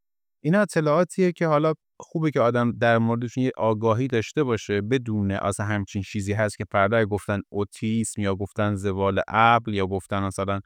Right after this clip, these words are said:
لکنت زبان، بدونن که آقا یه همچین چیزهای جزء دسته‌بندی اختلالاته. اما چیزایی که ما باشون کار داریم و ما باشون می‌خوایم بریم جلو، بحث اختلالات روانشناختی هن که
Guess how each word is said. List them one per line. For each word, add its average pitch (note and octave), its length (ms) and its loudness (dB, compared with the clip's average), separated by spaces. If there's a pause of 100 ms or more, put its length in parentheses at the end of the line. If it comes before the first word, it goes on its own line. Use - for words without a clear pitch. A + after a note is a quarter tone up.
(340)
لکنت G2+ 540 -2
زبان، G#2+ 840 2
بدونن G3 380 -2
که F#3 100 -4
آقا F3 200 0
یه E3 240 0
همچین C#3 360 -2
چیزهای C3+ 400 -4 (120)
جزء D3+ 220 -4
دسته‌بندی A#2+ 640 0
اختلالاته. A2 920 0
اما E3+ 180 -2
چیزایی F3 240 -4
که F3 100 -4
ما E3+ 160 0
باشون F3 320 -2
کار A2 320 2
داریم G#2+ 560 0
و G#2 100 2
ما A#2 140 -2
باشون A#2 260 -4
می‌خوایم G#2 260 -4
بریم G#2 220 -2
جلو، G#2+ 240 -4
بحث C3+ 260 -4
اختلالات A#2 420 -2
روانشناختی G#2 840 -2
هن D3 140 0
که D#3 260 -2